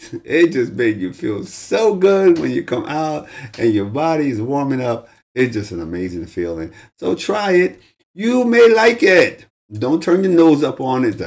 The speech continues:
"Pastor, what you talking about? What you talking about, Pastor?" Try it. You may like it. So important, it's important that we start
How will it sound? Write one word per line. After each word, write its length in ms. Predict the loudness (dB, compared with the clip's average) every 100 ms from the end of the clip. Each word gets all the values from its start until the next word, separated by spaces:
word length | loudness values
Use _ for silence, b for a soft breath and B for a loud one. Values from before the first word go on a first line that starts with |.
| -8
"Pastor, 300 | -2 0 2
what 160 | 2 2
you 80 | 0
talking 320 | 0 0 -4
about? 300 | -8 -12 -8
What 160 | -4 -2
you 80 | -2
talking 160 | -2
about, 240 | -4 -6 -4
Pastor?" 440 | -4 -6 -10 -16 _ _ _ _ _ b b _
Try 320 | -2 0 0
it. 280 | -2 -6 -14 _ _
You 600 | -10 -2 0 0 -2 -10 _
may 540 | -10 -4 -2 -2 -6 _ _ -12
like 380 | -8 -8 -10
it. 180 | -16 -16 b b b -6
So 280 | 0 0 0
important, 720 | -6 -10 -8 -2 -2 -2 -8
it's 240 | -8 -8
important 480 | -10 -8 -4 -2 -2
that 140 | -6 -8
we 100 | -12
start 580 | -12 -8 -8 -6 -10